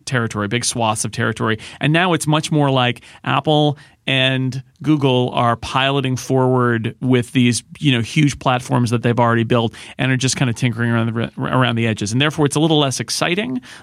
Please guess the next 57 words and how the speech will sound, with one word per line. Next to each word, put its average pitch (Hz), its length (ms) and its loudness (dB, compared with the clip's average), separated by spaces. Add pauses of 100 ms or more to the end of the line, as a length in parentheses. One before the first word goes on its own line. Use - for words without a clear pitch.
but 156 100 2
also 160 280 2
I 147 80 2
think 139 240 0
it's 127 160 -4
good 156 340 2
in 135 80 2
the 123 80 2
sense 123 340 -2
that 123 200 0 (320)
they're 139 240 0
focused 139 420 0
on, 123 220 2
like, 113 340 0
improving 131 380 0
the 120 80 -2
quality 123 500 2
of 104 80 -2
their 113 140 2
operating 110 400 0
systems 113 480 -2
and 107 100 0
not 110 220 0
so 123 160 0
much 113 380 0 (180)
throwing 123 420 2
new 117 120 2
stuff 113 260 -2
against 104 240 -4
the 113 80 0
wall 101 240 0
and 101 100 -4
seeing 101 280 -2
if 95 120 -8
it - 80 -12
sticks. - 380 -6
And 117 100 2
I, - 60 -4 (280)
I, 165 180 0
I 165 80 2
just, 160 220 -2 (240)
seeing 214 380 4
them 147 220 4
go 127 180 0
back 120 240 0
and 113 100 -4
forth 117 220 0
like 120 160 0
this 120 240 -2
and 117 220 -4
kind 123 180 0
of, 113 140 -4 (320)
uh, 110 380 0 (340)
fixing 131 600 0
each 139 220 0
other's 123 260 0
features, 110 640 -2